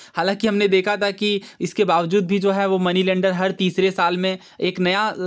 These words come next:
लो-, एक नया कॉन्ट्रैक्ट साइन करवाते हैं। और इसमें क्या प्रोविज़न होता है कि पिछले जितने भी इंटरेस्ट हैं उसे प्रिंसिपल्स के रूप में जोड़ा जाता है, तो इस तरीके से मिसयूज किया जाता है। अ, हालांकि हमारा सही आंसर ऑप्शन बी है।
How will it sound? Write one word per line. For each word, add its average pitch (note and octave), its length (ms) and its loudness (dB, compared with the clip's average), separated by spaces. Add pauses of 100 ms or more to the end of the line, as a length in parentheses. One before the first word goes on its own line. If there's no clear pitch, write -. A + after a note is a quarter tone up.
(120)
लो-, E3+ 380 -2
एक F3+ 240 -2
नया F#3+ 260 0
कॉन्ट्रैक्ट F#3+ 480 -2
साइन F3+ 220 -2
करवाते D#3+ 380 -2
हैं। G3 180 -8 (260)
और E3+ 320 2
इसमें G3+ 360 -2
क्या G#3 220 0
प्रोविज़न G3 400 0
होता F#3 240 -2
है G#3+ 80 -4
कि A3+ 140 -8
पिछले F#3+ 360 0
जितने F#3 320 -2
भी G3 100 2
इंटरेस्ट F#3 440 0
हैं A3+ 100 -6 (200)
उसे F3+ 180 0
प्रिंसिपल्स F#3 560 0
के F#3+ 120 0
रूप D#3 200 -2
में G3 140 0
जोड़ा E3 280 4
जाता C3+ 300 -2
है, B2+ 220 -10 (360)
तो F#3+ 60 2
इस G3 140 -2
तरीके F#3+ 300 0
से G3+ 120 -4
मिसयूज F3+ 460 -2
किया D#3 200 0
जाता C3+ 280 0
है। B2+ 240 -16 (840)
अ, D3+ 60 -2
हालांकि E3+ 380 0
हमारा F#3 200 0
सही F3+ 220 0
आंसर F3 260 0
ऑप्शन E3+ 320 -2
बी E3+ 120 -2
है। F#3 120 -8